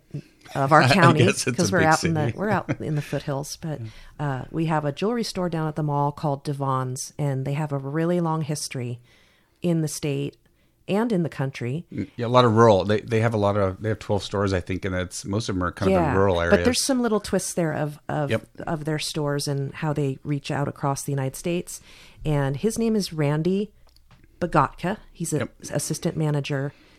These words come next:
Speaker 1: down there, and they are dis-, uh, authorized dealers of Rolex and some other brands. Can we say?
Speaker 2: Well, let's let, let, let's let
Speaker 1: <laughs> We'll let
Speaker 2: Randy
Speaker 1: Randy
Speaker 2: tell,
Speaker 1: tell us.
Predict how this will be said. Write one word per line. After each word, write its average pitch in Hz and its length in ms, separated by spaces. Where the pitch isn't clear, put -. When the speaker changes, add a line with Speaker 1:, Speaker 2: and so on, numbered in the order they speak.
Speaker 1:
down 147 220
there, 143 300
and 147 220
they 170 480
are 151 260
dis-, 147 280
uh, 139 260
authorized 185 500
dealers 143 520
of 135 320
Rolex 156 640
and 135 640
some 147 520
other 226 380
brands. 139 1400
Can 165 140
we 147 100
say? - 300
Speaker 2:
Well, 131 240
let's 151 240
let, 151 160
let, 120 180
let's 147 260
let 170 140
Speaker 1:
<laughs> - 0
We'll 185 100
let 196 80
Speaker 2:
Randy - 120
Speaker 1:
Randy 175 160
Speaker 2:
tell, - 100
Speaker 1:
tell 156 120
us. - 40